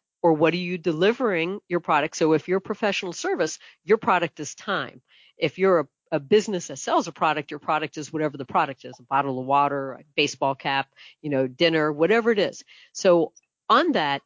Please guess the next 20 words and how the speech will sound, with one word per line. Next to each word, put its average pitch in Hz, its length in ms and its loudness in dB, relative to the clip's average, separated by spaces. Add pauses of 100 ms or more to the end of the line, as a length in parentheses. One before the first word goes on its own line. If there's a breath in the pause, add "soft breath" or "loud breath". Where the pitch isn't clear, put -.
(260 soft breath)
it's 180 200 -2
up 226 140 -2
to 208 120 -2
us 214 200 -2
as 165 140 -4
business 240 400 -2
owners 156 320 -2
to - 100 -14
always 208 440 0 (140)
stay 175 320 -6
on 160 140 -8
top 196 360 -4
of 143 300 0 (320 soft breath)
what 170 180 2
are 208 100 6
our 220 160 4
costs 156 600 0
in 175 100 0
our 196 120 4
business, 165 600 -2